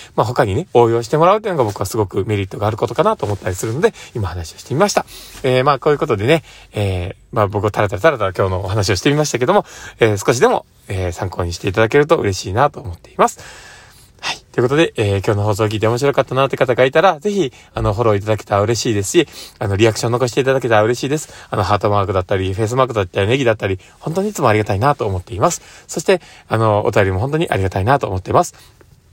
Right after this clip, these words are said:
で、あと、あの、Twitterの方もや-、方もやっております。あの、大したこと全然つぶやいてないんですけど、もしよければフォローいただけたら嬉しいです。ということで、え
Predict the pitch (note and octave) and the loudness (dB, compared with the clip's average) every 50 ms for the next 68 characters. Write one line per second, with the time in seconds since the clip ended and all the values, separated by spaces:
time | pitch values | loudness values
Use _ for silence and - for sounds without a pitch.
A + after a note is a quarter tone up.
0 | _ _ _ _ _ _ _ _ - - - D3+ C3+ - - - - _ - C3 | _ _ _ _ _ _ _ _ -6 -2 0 0 0 0 -6 -20 -8 _ -2 0
1 | - C3+ A#2 A2+ - - G#2 F#2+ G2 F#2+ - A#2 G2 A2+ A2 A2+ B2+ A#2+ A2 A2 | 4 4 4 4 4 2 0 -2 -2 -2 -2 0 0 2 2 2 2 0 2 2
2 | A#2 A2+ - - - C#3 B2 A2 A2+ G#2+ G#2+ - C#3+ C3+ D3 F3+ F3+ - - - | 2 0 -2 -4 -4 -2 0 2 2 2 4 4 4 4 4 4 2 2 -2 -14
3 | - - - - A#2+ A#2+ A#2 A#2 C#3+ C3 A2 - A2+ G#2 G#2+ B2 D3 D3+ D3+ E3 | -20 -6 0 2 4 4 4 4 2 2 2 0 0 0 0 0 0 0 0 -2
4 | E3 D3+ E3 F3+ F3 D3+ C#3 D#3 D#3+ D3+ C#3+ - - D#3+ D3+ G3 A3+ - C#4+ C#4+ | -2 0 2 2 2 2 0 -2 -6 -6 -6 -2 -2 0 0 0 -2 -2 -4 -2
5 | - D#4 D#4 C4+ G3 - - - - - - A#2+ A2+ G#2+ F#2+ G#2 G2+ G#2 - - | 0 0 0 0 0 -2 -6 -12 -8 -4 0 2 2 2 2 0 0 -2 0 0
6 | - G2 G2 G2+ A#2 A#2+ C#3 D#3+ C3+ A#2+ C#3+ G#3+ G#3 - - - - - - - | 2 2 4 2 2 0 0 0 2 2 2 2 2 0 -6 -18 -20 -20 -20 -4
7 | - - A3 - - D3+ - - D3 C3 C#3 G3+ - - | 0 0 0 2 2 2 4 4 4 4 4 2 4 4